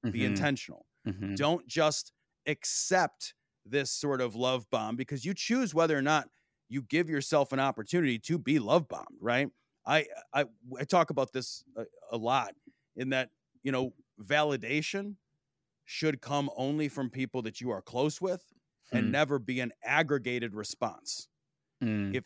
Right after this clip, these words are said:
Speaker 1: if validation of an opinion or thought is an aggregated response, I think it has no value. Validation from, should come from people that you have vetted yourself about the meaning of that validation. So if
Speaker 2: Mm.
Speaker 1: Cecil says, "Great job," that means something to me.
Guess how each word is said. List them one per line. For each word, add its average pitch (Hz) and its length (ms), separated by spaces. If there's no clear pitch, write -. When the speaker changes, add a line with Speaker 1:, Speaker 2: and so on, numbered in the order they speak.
Speaker 1:
if 120 180
validation 147 800
of 110 100
an 120 80
opinion 131 460
or 110 80
thought 127 380
is 113 180
an 120 160
aggregated 135 680
response, 120 520
I 107 60
think 113 180
it 104 80
has 107 240
no 113 240
value. 92 400
Validation 131 560
from, 117 220
should 127 220
come 127 200
from 113 140
people 120 280
that 110 140
you 123 100
have 120 160
vetted 117 580
yourself 110 760
about 107 260
the 113 80
meaning 117 360
of 101 100
that 110 180
validation. 110 600
So 139 120
if 117 80
Speaker 2:
Mm. 123 120
Speaker 1:
Cecil 101 300
says, 160 320
"Great 135 280
job," 143 280
that 117 140
means 120 260
something 90 320
to 95 80
me. - 120